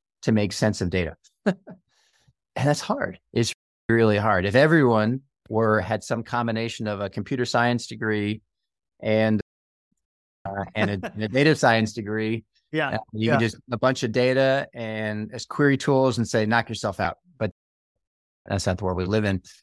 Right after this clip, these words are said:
Speaker 1: So we're looking at basically L L M as a way to enhance,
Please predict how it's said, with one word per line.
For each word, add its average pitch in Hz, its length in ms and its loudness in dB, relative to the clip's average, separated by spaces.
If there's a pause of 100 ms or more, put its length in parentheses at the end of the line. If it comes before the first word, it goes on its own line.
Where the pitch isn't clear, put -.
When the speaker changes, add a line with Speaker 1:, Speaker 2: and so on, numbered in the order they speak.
(100)
Speaker 1:
So 117 220 2
we're 123 160 4
looking 117 420 2
at 101 280 2 (1040)
basically 107 320 -2
L 110 140 4
L 104 100 2
M 104 100 2
as 98 80 -2
a 104 80 0
way 104 340 0
to 101 540 -6
enhance, 117 800 0